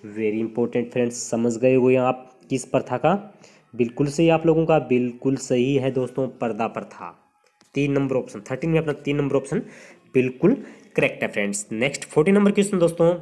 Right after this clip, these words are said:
शारदा एक्ट, शारदा एक्ट संपूर्ण भारत में कब लागू हुआ? शारदा एक्ट संपूर्ण भारत में कब लागू हुआ? Very important क्वेश्चन है दोस्तों, बहुत बढ़िया क्वेश्चन है। जल्दी से बताएं इसका सही आंसर क्या रहेगा। तो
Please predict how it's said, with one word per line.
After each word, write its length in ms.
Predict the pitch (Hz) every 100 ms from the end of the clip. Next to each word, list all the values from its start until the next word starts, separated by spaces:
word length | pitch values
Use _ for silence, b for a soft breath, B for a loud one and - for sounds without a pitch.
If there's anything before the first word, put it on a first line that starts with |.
| - - _ _ - _ _ _ B B B B -
शारदा 600 | - 139 139 156 160 185 -
एक्ट, 240 | 123 - - - -
शारदा 640 | - 135 135 160 165 202 175
एक्ट 180 | 160
संपूर्ण 480 | - 151 147 185 196
भारत 260 | 123 117 123
में 100 | 165 165 -
कब 200 | 269 233
लागू 380 | 143 113 113
हुआ? 240 | 110 95 87 - b b b
शारदा 460 | - - 123 123 143 160
एक्ट 200 | 143 139
संपूर्ण 480 | - 143 139 151 165
भारत 320 | 160 107 -
में 140 | 123 156 156
कब 160 | 156 143
लागू 300 | 139 131 139
हुआ? 220 | 135 139
Very 320 | 117 120 143
important 460 | 156 139 139 147 -
क्वेश्चन 280 | 147 - 143
है 60 |
दोस्तों, 380 | 135 127 - 131
बहुत 220 | 113 135
बढ़िया 140 | 139 139
क्वेश्चन 300 | 139 - 123
है। 240 | 120 120 B B B B
जल्दी 240 | - 135 175
से 60 |
बताएं 140 | - 151
इसका 160 | 147 147
सही 240 | - 123
आंसर 240 | 139 139 139
क्या 120 | 143
रहेगा। 200 | 143 139
तो 160 | 147